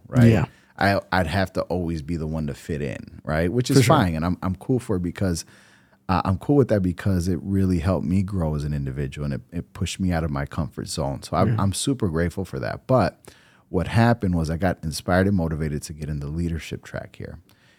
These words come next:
Speaker 1: and wanting to help grow a team because, again, I found a need
Speaker 2: Mm-hmm.
Speaker 1: that we just need more people from our communities so that we can impact folks to help educate and help people in this field.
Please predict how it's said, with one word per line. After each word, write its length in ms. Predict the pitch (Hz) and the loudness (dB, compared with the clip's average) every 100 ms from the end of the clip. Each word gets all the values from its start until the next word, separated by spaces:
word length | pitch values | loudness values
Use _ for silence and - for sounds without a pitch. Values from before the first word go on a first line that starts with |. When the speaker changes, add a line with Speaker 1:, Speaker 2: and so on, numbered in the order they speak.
| _ _ | _ _
Speaker 1:
and 360 | 82 78 78 - | -4 -2 -2 -4
wanting 380 | 76 76 82 | -2 -2 -2
to 60 | 76 | -2
help 280 | 73 90 - | -2 -4 -4
grow 260 | 73 78 78 | -8 -6 -4
a 40 | |
team 320 | 76 - 110 | -6 -4 -2
because, 460 | 69 78 - 78 80 - _ | -4 -6 -6 -6 -8 -14 _
again, 320 | - 80 95 87 | -10 -2 0 2
I 80 | |
found 280 | 73 82 80 | 0 -4 -4
a 40 | 76 | -2
need 520 | 85 117 87 82 98 _ _ | 0 2 2 -2 -6 _ _
Speaker 2:
Mm-hmm. 220 | 117 107 123 | 2 4 4
Speaker 1:
that 380 | - 73 - - _ _ | 2 -2 -4 -8 _ _
we 200 | 82 98 | -6 -4
just 200 | 110 87 | -2 -2
need 180 | 87 80 | -2 -4
more 200 | 80 78 | -4 -6
people 300 | - 90 85 | -6 -8 -6
from 180 | - 82 | -6 -6
our 100 | 69 | -6
communities 720 | - - 82 101 107 82 76 | -6 -4 0 2 2 0 -2
so 100 | - 76 | -4 -6
that 120 | 73 | -6
we 80 | 85 | -6
can 200 | 78 - | -8 -10
impact 520 | - 87 85 - 69 | -6 -6 -4 -6 -8
folks 520 | - - 50 - - - _ _ _ _ | -8 -10 -10 -12 -20 -20 _ _ _ _
to 180 | - 78 | -8 -8
help 320 | 69 85 78 | -2 -4 -4
educate 580 | 78 78 76 - 80 76 - _ | -6 -6 -6 -6 -6 -6 -8 _
and 160 | 69 65 | -10 -10
help 340 | - 78 67 _ | -6 -6 -6 _
people 460 | - 87 - 71 - | -6 -6 -6 -8 -8
in 180 | - 76 | -10 -8
this 180 | 64 62 | -8 -12
field. 320 | - 110 - | -10 -8 -8